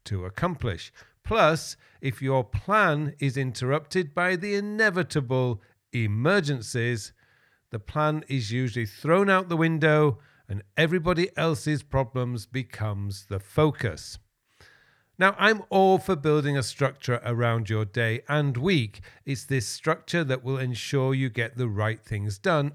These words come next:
on time every time. But sometimes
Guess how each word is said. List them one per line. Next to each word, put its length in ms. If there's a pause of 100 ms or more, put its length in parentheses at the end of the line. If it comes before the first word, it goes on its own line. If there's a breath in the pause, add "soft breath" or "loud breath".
(160)
on 300
time 560 (260)
every 640 (100)
time. 440 (680 loud breath)
But 220
sometimes 1120